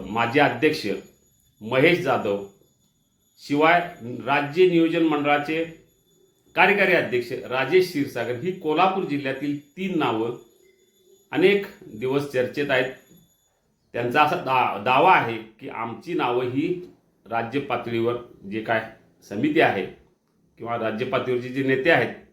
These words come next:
त्यांच्यापर्यंत पोचलेली आहे. आमच्या तिघापैकी एकालाही, एकाला निश्चित संधी मिळेल.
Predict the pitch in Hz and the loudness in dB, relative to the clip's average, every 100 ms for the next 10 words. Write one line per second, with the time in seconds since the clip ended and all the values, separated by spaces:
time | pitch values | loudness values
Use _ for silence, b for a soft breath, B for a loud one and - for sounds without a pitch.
0 | _ - 110 107 123 131 131 - 127 135 | _ -10 -8 -6 -4 -4 -6 -4 -4 -2
1 | 160 135 104 104 - _ _ _ _ _ | 0 2 0 -4 -10 _ _ _ _ _
2 | _ _ _ _ 117 120 165 151 139 156 | _ _ _ _ -8 2 2 4 2 2
3 | - - - 131 - _ - 117 120 131 | 0 -8 -10 -12 -12 _ -14 -12 -4 0
4 | 120 117 120 - _ 120 123 147 110 117 | 0 0 -4 -6 _ -6 0 2 2 -2
5 | - 123 165 170 196 196 139 120 113 117 | -6 -2 -2 0 -4 -4 -4 -4 -6 -10
6 | - - 101 101 95 | -12 -12 -4 -4 -4